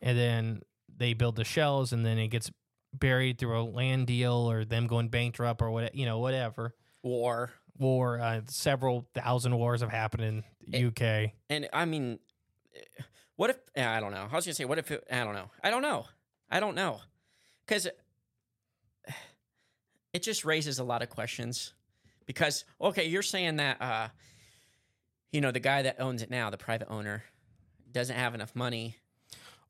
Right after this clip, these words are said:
Speaker 2: to
Speaker 1: I
Speaker 2: carbon date it, or doesn't, you know, doesn't want to because
Speaker 1: I mean,
Speaker 2: of
Speaker 1: that's a
Speaker 2: money.
Speaker 1: hell of a chunk of money.
Speaker 2: But imagine how much time and effort and money it would have cost to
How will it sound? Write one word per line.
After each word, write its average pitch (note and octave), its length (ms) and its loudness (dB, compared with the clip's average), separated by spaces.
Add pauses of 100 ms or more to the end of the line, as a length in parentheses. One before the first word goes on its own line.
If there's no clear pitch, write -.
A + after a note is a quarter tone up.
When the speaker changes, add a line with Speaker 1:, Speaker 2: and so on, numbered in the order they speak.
Speaker 2:
to A#2+ 200 -2
Speaker 1:
I G#2+ 140 0
Speaker 2:
carbon A#2 420 0
date G#2 200 -10
it, A2 120 -4
or A#2+ 80 -2
doesn't, A2+ 360 -6
you A2+ 120 -6
know, A2 140 -8
doesn't G#2+ 260 -8
want A2+ 180 -6
to G#2+ 100 -8
because G#2 180 -6
Speaker 1:
I G3+ 40 4
mean, G3+ 120 6
Speaker 2:
of A#3+ 60 2
Speaker 1:
that's C#4 140 -2
a - 80 0
Speaker 2:
money. - 120 -4
Speaker 1:
hell F3 320 2
of D3 80 2
a C#3+ 60 2
chunk C#3+ 320 0
of B2+ 80 2
money. A#2+ 420 0 (160)
Speaker 2:
But D#3 340 2 (180)
imagine G3+ 360 0
how G3 120 0
much - 420 -2 (640)
time C#3+ 320 0
and B2+ 100 0
effort C3 320 -2
and A#2 160 -2
money A#2+ 280 0
it A2 80 -4
would A2 120 -4
have A2+ 60 -6
cost A2+ 380 -6
to - 100 -8